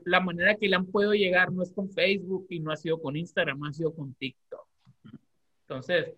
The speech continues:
algo hay, algo hay ahí que, que debemos de, de todos los que estamos escuchando acá, a lo mejor entrar un poquito más, ¿no?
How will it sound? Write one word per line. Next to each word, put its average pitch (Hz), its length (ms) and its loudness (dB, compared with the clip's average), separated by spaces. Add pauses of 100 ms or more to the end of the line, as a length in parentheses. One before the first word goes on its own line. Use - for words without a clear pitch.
(240)
algo 165 280 4
hay, 185 140 4
algo 175 260 4
hay 175 120 6
ahí 170 240 2
que, 160 300 -2
que 156 120 0
debemos 143 400 -2
de, 147 260 -4
de - 260 -8
todos 185 360 4
los 190 100 -2
que 151 80 -10
estamos 170 260 -8
escuchando 170 460 -4
acá, 170 340 2 (540)
a - 100 -4
lo 143 80 -2
mejor 143 480 -2 (220)
entrar 135 320 -2
un 147 100 -8
poquito 147 320 -12
más, 117 240 -10
¿no? 135 200 -16